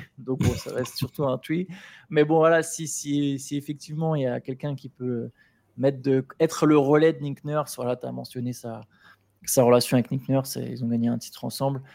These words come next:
S'il peut être le relais de Nick Nurse un peu dans le vestiaire, bon, ça peut toujours faire du bien, mais j'a-, j'avoue que je, euh, je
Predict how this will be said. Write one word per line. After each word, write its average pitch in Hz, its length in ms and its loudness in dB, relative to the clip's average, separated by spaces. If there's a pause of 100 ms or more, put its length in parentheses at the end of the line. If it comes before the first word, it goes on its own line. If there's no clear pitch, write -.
(520)
S'il - 240 -6
peut 143 120 2
être 143 140 4
le 139 100 8
relais 143 320 6
de 143 100 -4
Nick 135 220 -6
Nurse 147 320 2
un 123 80 2
peu 135 160 0
dans 131 100 4
le 127 80 0
vestiaire, 131 420 0
bon, 127 220 -6
ça 117 140 -10
peut - 100 -18
toujours 123 260 -10
faire 127 180 0
du 120 100 -8
bien, 135 200 0
mais 120 220 0
j'a-, 120 220 -4
j'avoue 123 320 0
que 120 100 -16
je, 113 120 -12 (680)
euh, 117 140 2
je 120 320 -4